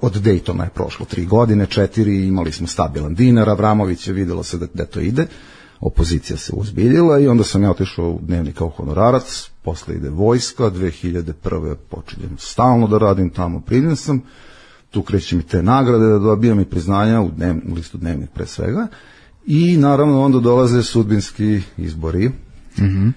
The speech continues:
Speaker 1: kada, e, Srpska napredna stranka počinje lagano da gazi, gazi, gazi i
Speaker 2: Govorimo o dve hiljade dvanaestoj.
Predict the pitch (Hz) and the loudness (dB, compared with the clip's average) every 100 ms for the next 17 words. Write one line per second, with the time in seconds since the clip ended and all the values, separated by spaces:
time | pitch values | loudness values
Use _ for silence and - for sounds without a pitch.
0 | - - 101 101 98 98 95 98 - - | -4 -2 0 2 2 4 4 2 0 -10
1 | 90 90 90 87 87 - 80 - - 85 | -8 -4 -2 -4 -6 -10 -12 -12 -10 -8
2 | 85 82 - 82 - - - - 90 85 | -8 -8 -6 -6 -6 -10 -10 -8 -6 -4
3 | 82 82 76 82 85 82 82 82 80 107 | -6 -8 -8 -8 -8 -8 -8 -8 -4 -2
4 | 139 143 143 151 117 113 113 113 113 117 | -2 -2 -2 2 4 4 4 4 4 0
5 | - 107 101 95 82 82 - | 2 2 4 2 0 -2 -6